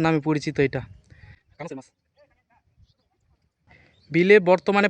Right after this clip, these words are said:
পানি কমছে, পানির লেভেল আরও উপরে ছিল, ওই যে উপরে, তো এখন এই নিচে হইছে, মানে না, পানি কমে যাওয়ার কারণে মাছের সংখ্যা এখন বৃদ্ধি পাইছে।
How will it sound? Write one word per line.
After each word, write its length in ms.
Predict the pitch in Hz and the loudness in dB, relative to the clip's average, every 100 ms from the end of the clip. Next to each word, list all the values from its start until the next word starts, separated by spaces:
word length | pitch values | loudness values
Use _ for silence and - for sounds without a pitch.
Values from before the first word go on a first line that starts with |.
| 180 | 2
পানি 140 | 185 190 | 0 2
কমছে, 300 | 190 175 180 240 - _ - | 0 0 -2 -2 -6 _ 0
পানির 260 | 165 202 185 | 2 2 2
লেভেল 240 | 180 185 208 160 | 2 4 2 4
আরও 100 | 185 185 | 4 4
উপরে 220 | 175 175 - | 2 0 0
ছিল, 120 | 147 143 | -2 0
ওই 40 | |
যে 40 | 139 135 | -2 -6
উপরে, 220 | 147 135 - _ - - _ - | -6 -6 -10 _ -20 -20 _ -4
তো 80 | 156 143 156 | -4 -2 -2
এখন 140 | 160 151 | -2 -2
এই 60 | 147 | 0
নিচে 180 | 156 170 160 | -2 -2 -2
হইছে, 180 | 156 - - 143 | -4 -10 -6 -2
মানে 140 | 139 139 | -2 -2
না, 60 | - - | -4 -2
পানি 160 | 156 160 | 0 0
কমে 160 | 185 185 | -4 0
যাওয়ার 160 | 185 180 | 2 2
কারণে 200 | 165 165 185 | 2 0 0
মাছের 260 | 156 156 170 156 - - - - - | -2 -2 -4 -6 -20 -20 -20 -12 -2
সংখ্যা 260 | 160 165 160 | -2 0 0
এখন 120 | 147 | 0
বৃদ্ধি 260 | 147 156 175 | -2 -2 0
পাইছে। 260 | 156 131 147 | 0 -2 -6